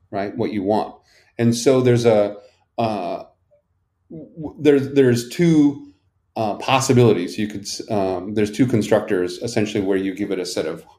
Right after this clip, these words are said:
one hard code value that you use for the whole thing, or one that's, uh, called, uh, generate, and that, you know, you, you're essentially asked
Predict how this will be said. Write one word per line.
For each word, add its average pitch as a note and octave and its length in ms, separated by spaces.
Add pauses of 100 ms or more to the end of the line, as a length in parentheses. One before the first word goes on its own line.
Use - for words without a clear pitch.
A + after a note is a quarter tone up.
one A#2+ 500 (160)
hard D3+ 300
code D#3 140
value C#3 360
that A2+ 160
you G#2 100
use A2 420
for - 160
the F#2 100
whole F#2+ 240
thing, D#3 420 (220)
or A#2 240
one A#2+ 280
that's, A2+ 260
uh, G2 240
called, F#2 440
uh, F#2 180
generate, G#2 640
and F#2+ 140
that, F2+ 160 (120)
you G2+ 100
know, F#2 120
you, F#2 380 (680)
you're G#2+ 280
essentially A2+ 580
asked G#2 520